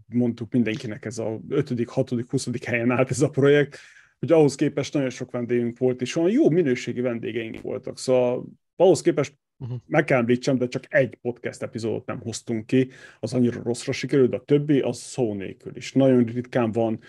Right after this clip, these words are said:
Speaker 1: ö, negatív visszajelzés, kilencven, legalább kilencvennyolc-kilencvenkilenc százalékban a vendégek rögtön el is fogadják, úgyhogy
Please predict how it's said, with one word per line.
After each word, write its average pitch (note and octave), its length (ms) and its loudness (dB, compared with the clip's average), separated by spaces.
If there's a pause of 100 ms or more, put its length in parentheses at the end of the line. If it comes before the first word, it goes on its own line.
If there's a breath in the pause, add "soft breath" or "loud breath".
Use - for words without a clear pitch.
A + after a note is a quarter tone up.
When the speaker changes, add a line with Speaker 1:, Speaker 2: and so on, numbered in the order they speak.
(260 loud breath)
Speaker 1:
ö, G#2 360 -8 (160)
negatív B2+ 520 4
visszajelzés, G#2+ 1200 -4 (440)
kilencven, B2 540 0
legalább A#2 300 2
kilencvennyolc-kilencvenkilenc A2 1160 -6
százalékban A2 680 -6
a A2 220 -4
vendégek A#2 460 -6
rögtön A#2+ 240 -10
el A2 60 -10
is - 120 -10
fogadják, B2 680 4
úgyhogy G#2 340 -8